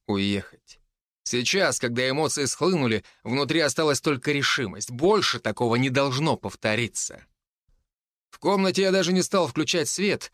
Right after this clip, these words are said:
скинул галстук и промокший пиджак на пол, подошел к окну. Дождь уже перестал сотрясать воздух, подарив еще больше прохлады морскому воздуху. Я замер у окна, даже не открыв его,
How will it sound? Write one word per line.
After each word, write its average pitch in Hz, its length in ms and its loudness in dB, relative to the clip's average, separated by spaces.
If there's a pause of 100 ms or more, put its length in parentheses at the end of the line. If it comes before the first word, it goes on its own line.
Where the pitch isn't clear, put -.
(100)
скинул 120 420 -4
галстук 123 460 0
и 110 40 -6
промокший 120 440 0
пиджак 120 380 -2
на 143 200 0
пол, 113 200 -2 (220)
подошел 98 440 -2
к - 100 -6
окну. 101 480 -2 (640)
Дождь 151 360 0
уже 156 160 0
перестал 160 460 0
сотрясать 131 480 -2
воздух, 135 440 0
подарив 117 400 -4
еще 127 340 -2
больше 123 380 0
прохлады 120 540 -2
морскому 110 560 0
воздуху. 107 560 -4 (560)
Я 80 220 -6
замер 120 340 0
у 110 40 4
окна, 123 360 0
даже 113 220 0
не 127 80 0
открыв 160 420 0
его, 101 300 -2